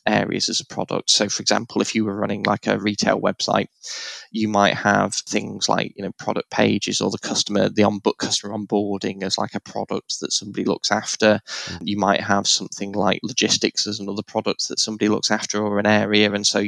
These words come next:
Speaker 1: you'd have those products as we look after the logistics chain. We provide logistics services to the business. We provide customer onboarding. We provide product information, that kind of thing. So you could have those as different product teams. It's probably not the best explanation I've given, but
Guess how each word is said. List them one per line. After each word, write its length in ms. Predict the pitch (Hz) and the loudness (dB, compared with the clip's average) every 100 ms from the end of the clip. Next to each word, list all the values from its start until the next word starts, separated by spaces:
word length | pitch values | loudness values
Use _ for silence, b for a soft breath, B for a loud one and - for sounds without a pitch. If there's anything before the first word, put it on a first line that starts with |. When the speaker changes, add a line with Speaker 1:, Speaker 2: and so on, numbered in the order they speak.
| 104 | 0
Speaker 1:
you'd 160 | 113 | 0
have 180 | - 107 | 2 2
those 180 | - 104 | 2 -2
products 480 | - - 104 - - | 0 0 0 2 2
as 140 | 101 - | 2 4
we 100 | 101 | 4
look 180 | 101 | 4
after 200 | 101 - | 0 -2
the 60 | - | 0
logistics 440 | 104 - 107 - | 2 2 2 0
chain. 220 | - 104 101 | 0 0 0
We 100 | 101 | -2
provide 260 | - 98 - | -2 -2 0
logistics 500 | 107 101 104 - - | -2 2 0 2 2
services 400 | 101 104 - - | 4 2 0 0
to 120 | - | -2
the 60 | - | 0
business. 580 | 120 107 113 104 - - B B B - | 2 2 2 2 2 0 B B B 2
We 140 | 113 | 2
provide 380 | - 104 104 - | 2 0 0 0
customer 400 | - - - 101 | -2 -2 -2 -2
onboarding. 640 | 104 104 104 101 107 104 | 2 4 4 4 2 0
We 120 | 104 | -4
provide 340 | - - 104 - | -4 0 0 2
product 340 | 107 101 - | 0 0 0
information, 600 | 104 107 107 104 - 101 98 | -4 0 0 2 -2 -2 0
that 180 | 107 | -2
kind 180 | - 110 | 0 -2
of 80 | 107 | 0
thing. 160 | 110 104 | -2 -2
So 140 | - | -2
you 60 | 104 | -2
could 100 | 107 | -2
have 80 | |
those 240 | - 107 107 | 0 0 -2
as 80 | 104 | -4
different 460 | 113 - - - | -2 -2 -4 -12
product 360 | - 107 107 - | -4 -2 -2 -4
teams. 360 | 117 117 107 | -4 -4 -6
It's 80 | - | -6
probably 200 | - 120 | -2 0
not 100 | 110 | -2
the 60 | - | -4
best 260 | - - | -4 -4
explanation 500 | - - - - - | -6 -8 -10 -8 -8
I've 80 | - | -6
given, 320 | - - 107 107 | -6 -8 -10 -8
but 140 | - | -10